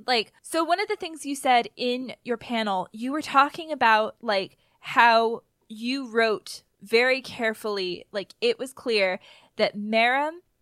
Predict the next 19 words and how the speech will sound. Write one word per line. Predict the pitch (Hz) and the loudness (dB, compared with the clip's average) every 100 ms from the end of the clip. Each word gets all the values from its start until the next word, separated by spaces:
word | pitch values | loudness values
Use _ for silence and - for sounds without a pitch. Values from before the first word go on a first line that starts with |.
| _ | _
in | 247 247 285 | -4 -4 -2
Mirage | 285 240 190 170 214 - - _ _ _ | 0 2 2 0 -8 -12 -14 _ _ _
is | 226 220 | 0 0
a | 220 | -2
tyrant, | - 170 240 208 165 131 - - - | -6 4 6 6 0 -10 -16 -12 -8
and | 208 | -6
she's | 240 226 | -6 -4
never | 233 262 320 | 0 2 2
not | 294 269 269 - | 0 0 0 -2
gonna | 240 | -6
be | 220 214 | -4 -4
a | 202 | -4
tyrant, | - 208 185 170 147 - | -2 0 0 -2 -6 -10
and | 208 | -6
they're | 208 | -4
not | 214 247 285 - | 2 2 2 -2
gonna | 254 | -4
be | 226 226 | -4 -6
friends. | - - 170 - _ - - | -4 -2 -2 -2 _ -20 -20